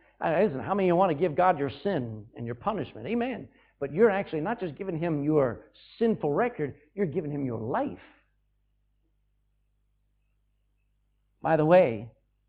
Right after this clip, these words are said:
under his rule, I'll tell you a little secret, you're finally blessed. That's why chapter five, what are the words that you hear over and over and over?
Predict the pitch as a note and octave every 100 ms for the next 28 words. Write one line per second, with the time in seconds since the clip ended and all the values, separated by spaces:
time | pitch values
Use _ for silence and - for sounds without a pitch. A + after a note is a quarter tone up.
0 | _ - F3 D#3 E3+ A#2 D3+ F#3+ C3+ A#2+
1 | - A#2+ - D3 A#2 A2+ - C3 A#2 E3+
2 | E3+ G2+ G2+ _ _ _ _ _ _ -
3 | C#3 C3+ G2+ G#2+ B2+ G2+ - A#2+ A#2 C3+
4 | B2+ - D#3 C3+ B2 D3+ C3+ A#2 C3 C#3
5 | C#3+ D3 E3 C#3+ D#3 C#3 C#3+ D#3 D#3 D3+
6 | D3+ E3 D#3+ D3+ D#3+ E3+ F3+ G#2+ F2